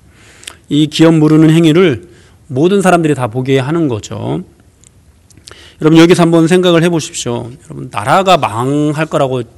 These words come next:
이렇게 예언을 했잖아요. 또 나라는 또 망해가고 있습니다.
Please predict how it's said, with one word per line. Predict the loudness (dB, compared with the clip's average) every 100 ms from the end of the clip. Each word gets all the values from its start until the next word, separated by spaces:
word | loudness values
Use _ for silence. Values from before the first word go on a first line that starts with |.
| _
이렇게 | -20 -8 -2
예언을 | 2 2 0
했잖아요. | -2 -4 -6 -6 -12 -16 -20 _
또 | -8
나라는 | -2 0 0 -2
또 | -4 -4 -6
망해가고 | -4 0 2 2 -2 -2
있습니다. | -4 -6 -8 -8